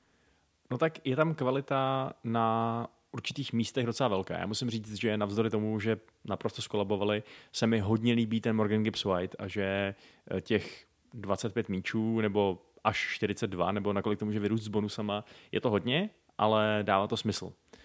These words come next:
Líbí se mi víc než třeba Jesse Lingard, což byl, což byla ta jejich statement posila, u kterých jsme si všichni říkali, "Wow, ten by přece mohl jít jako do Newcastle za trofejema," nebo co já vím. Eh,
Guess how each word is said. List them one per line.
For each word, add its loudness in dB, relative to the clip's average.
Líbí -2
se -4
mi 0
víc -4
než 0
třeba 0
Jesse 0
Lingard, 4
což -6
byl, 0
což -4
byla 4
ta -2
jejich -2
statement -4
posila, -2
u 0
kterých -4
jsme -8
si -4
všichni -4
říkali, -2
"Wow, 6
ten -4
by -2
přece -10
mohl -4
jít -4
jako -6
do -2
Newcastle 2
za 2
trofejema," -2
nebo -2
co -2
já 4
vím. 0
Eh, -6